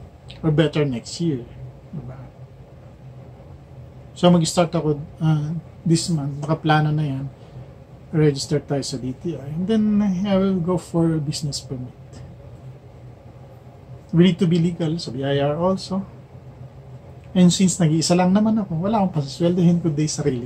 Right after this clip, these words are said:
ko. Remember po, you have to pay yung number one employee nyo, which is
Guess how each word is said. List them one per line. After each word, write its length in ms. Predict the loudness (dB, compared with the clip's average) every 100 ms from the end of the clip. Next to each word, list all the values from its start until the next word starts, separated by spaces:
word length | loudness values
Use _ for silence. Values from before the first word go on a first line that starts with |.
| -10
ko. 160 | -14 -14 -20 -12
Remember 480 | 0 4 6 6 4
po, 160 | -2 -6 -8 -20 -20 -18 -20 -20 -20 -20 -20 -20 -20 -20 -20 -6
you 800 | 4 6 8 6 6 4 2 -2 -4 -16 -10
have 240 | 2 4 4 -2 -12 -20 -20 -20 -20 -20 -20 -20 -20 -20 -20 -20 -12 0
to 80 | 0 0
pay 400 | 0 2 2 0 -2 -6 -14 -20 -20 -20 -20 -10
yung 240 | 4 8 8
number 320 | 8 8 8
one 160 | 6 2
employee 480 | 0 -2 -2 -2
nyo, 160 | -4 -8 -10 -16 -4
which 240 | -2 0 0
is 320 | -2 -4